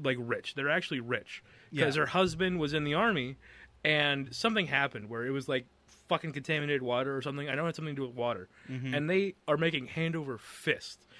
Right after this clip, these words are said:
Speaker 1: I think getting hit by a tank at least gets you, like, half a million dollars.
Speaker 2: Maybe now. But
Speaker 1: But
Speaker 2: he
Speaker 1: not, <laughs> not in the eighties.
Speaker 2: Yeah,
Speaker 1: Where they're
Speaker 2: ma-,
Speaker 1: like,
Speaker 2: not
Speaker 1: "You want
Speaker 2: in the
Speaker 1: some
Speaker 2: early
Speaker 1: coke to walk
Speaker 2: eighties.
Speaker 1: that off?"
Speaker 2: I think they just let him,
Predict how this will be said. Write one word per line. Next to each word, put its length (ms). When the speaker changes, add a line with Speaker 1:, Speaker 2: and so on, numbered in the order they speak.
Speaker 1:
I 40
think 120
getting 160
hit 200
by 120
a 80
tank 380
at 120
least 220
gets 220
you, 160
like, 240
half 380
a 20
million 300
dollars. 540
Speaker 2:
Maybe 360
now. 580
But 160
Speaker 1:
But 100
Speaker 2:
he 60
Speaker 1:
not, 180
<laughs> 160
not 220
in 140
the 200
eighties. 500
Speaker 2:
Yeah, 200
Speaker 1:
Where 100
they're 80
Speaker 2:
ma-, 60
Speaker 1:
like, 100
Speaker 2:
not 80
Speaker 1:
"You 60
want 140
Speaker 2:
in 0
the 200
Speaker 1:
some 80
Speaker 2:
early 140
Speaker 1:
coke 100
to 80
walk 260
Speaker 2:
eighties. 120
Speaker 1:
that 80
off?" 500
Speaker 2:
I 80
think 180
they 120
just 360
let 160
him, 200